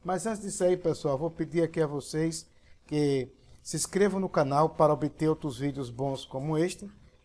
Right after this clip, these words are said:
e deixe o like aí para fortalecer o canal. Vamos supor que você pega aí uma questão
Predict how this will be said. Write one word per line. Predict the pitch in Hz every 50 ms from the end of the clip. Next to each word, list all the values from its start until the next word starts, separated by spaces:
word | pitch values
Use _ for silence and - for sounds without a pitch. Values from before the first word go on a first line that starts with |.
| - -
e | 180
deixe | 165 165 208 214 208 -
o | 170
like | 156 151 160 170 165 170
aí | 139 131 143 156
para | 156 - - 151 156 160
fortalecer | 151 - 165 151 143 - - 160 147 147 - - - 156
o | 151
canal. | - 175 165 143 123 113 104 101 101 - - - - _ - - _ - - - - - - -
Vamos | 185 214 202
supor | 233 - - - 185 196
que | 202
você | 196 185 - - 175
pega | - - 180 170 151 156 151
aí | 151 156
uma | 147 147
questão | 180 - - 147 131 - - - 156 151 160 160 135